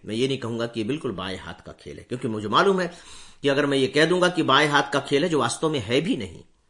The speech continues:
तो आप थोड़ा सा करेंगे और जब नहीं सध पाएगा तो आप निराश, हताश होंगे और आपको अपने किए हुए पर डाउट होने लगेगा कि सर ने तो कहा था कि बाएं हाथ का खेल है और हम तो दाहिने हाथ से भी कर रहे हैं तो नहीं हो रहा है,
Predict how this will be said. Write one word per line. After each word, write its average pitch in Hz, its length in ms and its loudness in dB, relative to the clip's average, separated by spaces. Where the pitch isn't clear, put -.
तो 180 60 6
आप 185 260 8
थोड़ा 226 160 10
सा 226 140 2
करेंगे 190 440 4
और 160 200 4
जब 156 160 4
नहीं 151 240 2
सध 165 340 2
पाएगा 151 380 4
तो 151 180 -2
आप 127 280 2
निराश, 117 420 0
हताश 113 440 -4
होंगे 110 300 -2
और 113 160 -2
आपको 110 300 -4
अपने 107 180 -6
किए 117 260 -2
हुए 107 160 -4
पर 101 140 -6
डाउट 98 400 -6
होने 92 240 -12
लगेगा 82 400 -14
कि 87 180 -14
सर 117 200 -6
ने 120 120 -6
तो 120 100 -10
कहा 110 200 -10
था 113 120 -14
कि 98 120 -10
बाएं 104 320 -6
हाथ 101 280 -10
का 92 60 -8
खेल 95 360 -8
है 104 140 -6
और 110 100 -6
हम 107 120 -8
तो 110 120 -8
दाहिने 113 340 -4
हाथ 131 180 -2
से 123 180 -8
भी 120 100 -8
कर 107 200 -6
रहे 107 160 -8
हैं 104 100 -10
तो 104 80 -12
नहीं 95 260 -10
हो 92 120 -10
रहा 87 200 -14
है, - 180 -18